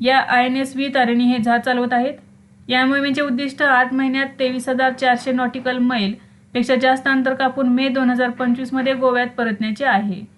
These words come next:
आतापर्यंत या मोहिमेने फ्रेम्प्टन ऑस्ट्रेलिया, लिटलटन न्यूझीलंड आणि पोर्ट स्टॅन्ली फॉकलंड्स येथे तीन थांबे केले आहेत. नाविका सागर परिक्रमा दोन मोहीम भारतीय सशस्त्र दलात महिला सक्षमीकरणाला प्रोत्साहन देते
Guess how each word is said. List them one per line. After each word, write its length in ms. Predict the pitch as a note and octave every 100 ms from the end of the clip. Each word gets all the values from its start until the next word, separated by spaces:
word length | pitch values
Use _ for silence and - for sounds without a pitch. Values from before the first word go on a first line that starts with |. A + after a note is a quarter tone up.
| - - - -
आतापर्यंत 540 | A3+ C4 C4+ C#4+ C#4+
या 220 | D4 C#4+
मोहिमेने 640 | C#4 C#4 C4+ C#4 C#4+ D4 - -
फ्रेम्प्टन 400 | C#4 C4 B3+ B3
ऑस्ट्रेलिया, 500 | A#3 A#3+ C4 B3+ C4 C4 -
लिटलटन 640 | A3 A#3 A#3 B3+ B3+ C4 B3
न्यूझीलंड 500 | A#3+ A3+ B3+ C4+ C4+ A3
आणि 180 | A3
पोर्ट 320 | A3 B3 B3+ B3
स्टॅन्ली 500 | - B3 A#3+ B3+ C4 - -
फॉकलंड्स 580 | A#3+ B3+ A#3+ F#3+ G#3 - - - - -
येथे 200 | A3+ C4 B3+
तीन 160 | C4+ C4+
थांबे 240 | C4 B3+ B3+
केले 220 | C4 B3+
आहेत. 260 | B3 B3+ C4+ - - - - - - -
नाविका 440 | B3+ C4+ D4 D4
सागर 320 | D4 D4 C#4+
परिक्रमा 460 | C#4 C4+ C4+ C4+ C4+
दोन 280 | A#3+ C4+ C4+ -
मोहीम 440 | B3+ C4 A3+ A3
भारतीय 400 | A#3+ B3 B3 C#4
सशस्त्र 480 | C#4 C4 C4 B3+ B3+
दलात 280 | B3+ B3+ C4 B3
महिला 400 | B3 B3 C4 C4+
सक्षमीकरणाला 720 | C4+ C4 B3+ B3+ C4 B3+ C4
प्रोत्साहन 440 | C4 C4 B3+ C4 B3+
देते 400 | C4 C4 C#4